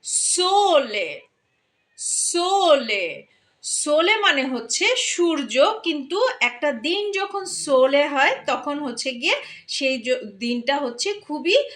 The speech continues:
সূর্য, সূর্যপূর্ণ, মানে অনেক রোদ। স-, sole এখানে মিন করতেছে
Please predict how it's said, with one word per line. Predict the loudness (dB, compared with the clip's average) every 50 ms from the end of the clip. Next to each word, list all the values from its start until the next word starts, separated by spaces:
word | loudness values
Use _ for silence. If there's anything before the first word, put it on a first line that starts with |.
| -20 -18 -14
সূর্য, | -10 -8 -2 0 0 0 0 -2 -2 0 2 2 2 0 -4 -14 -14
সূর্যপূর্ণ, | -10 -4 -2 -2 -2 -2 -2 -4 -4 -4 -4 -4 -4 -4 -4 -4
মানে | -2 -2 -2 -2 -2
অনেক | -2 -2 0 0 -2 -2 -4 -6
রোদ। | -4 0 2 2 4 4 2 2 0 -4 -16 -20 _ _ _ _ _ -18
স-, | -12 -8 -6 -4 -4 -4 -4 -4 -6 -6 -4
sole | -4 -2 -2 0 2 2 0 0 -4 -6 -8
এখানে | -8 -6 -6 -4 -4 -4
মিন | -2 -2 -4 -4 -4 -4
করতেছে | -6 -6 -6 -6 -6 -6 -4 -2 -2